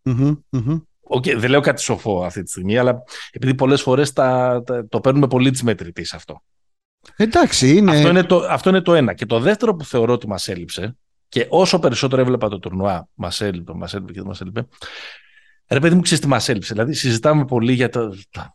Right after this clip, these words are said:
Speaker 2: το shoot και αυτά. Όχι.
Speaker 1: Μμ.
Speaker 2: Για, η αθλητικότητα. Όχι, όχι plain αθλητικότητα. Γιατί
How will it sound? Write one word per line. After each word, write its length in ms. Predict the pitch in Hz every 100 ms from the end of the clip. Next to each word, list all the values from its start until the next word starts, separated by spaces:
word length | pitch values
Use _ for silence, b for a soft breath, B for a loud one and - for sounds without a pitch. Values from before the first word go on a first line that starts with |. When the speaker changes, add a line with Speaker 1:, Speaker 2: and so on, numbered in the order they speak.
| _
Speaker 2:
το 100 | 82
shoot 420 | - - 76 85 -
και 80 |
αυτά. 360 | 87 - 82 -
Όχι. 380 | - 104 - 120
Speaker 1:
Μμ. 140 | 104 90
Speaker 2:
Για, 220 | 101 107
η 180 | 104 104
αθλητικότητα. 840 | 98 104 92 - 101 101 113 - _ _
Όχι, 480 | 180 190 - 180 - _ B B B -
όχι 420 | 170 - 214 - 185
plain 540 | 160 160 135 104 85 85
αθλητικότητα. 880 | - 104 - 85 87 98 90 - 82
Γιατί 320 | 95 170 247